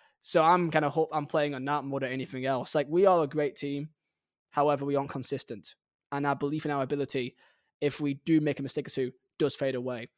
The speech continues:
and that's our issue now because we are still quite a young team. We will try to go at our,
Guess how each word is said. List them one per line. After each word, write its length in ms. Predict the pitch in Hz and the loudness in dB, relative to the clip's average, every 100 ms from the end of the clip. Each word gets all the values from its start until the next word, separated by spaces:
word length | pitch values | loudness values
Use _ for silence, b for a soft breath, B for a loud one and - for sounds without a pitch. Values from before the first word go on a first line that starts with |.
| _ _ | _ _
and 100 | 131 | -4
that's 220 | 143 135 151 | -4 -2 -2
our 80 | |
issue 300 | 120 135 147 | -2 -2 -2
now 100 | 147 | 0
because 220 | 143 135 143 | -2 -2 0
we 60 | |
are 100 | 135 | -2
still 180 | - 139 | 0 -2
quite 240 | - 120 | 0 -2
a 20 | 127 | -2
young 140 | 120 | -6
team. 320 | 127 120 107 _ b b b - | -6 -8 -10 _ b b b -6
We 100 | 143 | 2
will 300 | 165 180 165 - | 8 8 8 0
try 360 | 151 147 165 - _ - | 2 2 2 -4 _ -6
to 240 | 139 123 - | -4 -4 -2
go 180 | 151 143 | 4 4
at 120 | 147 | 4
our, 120 | 120 | -2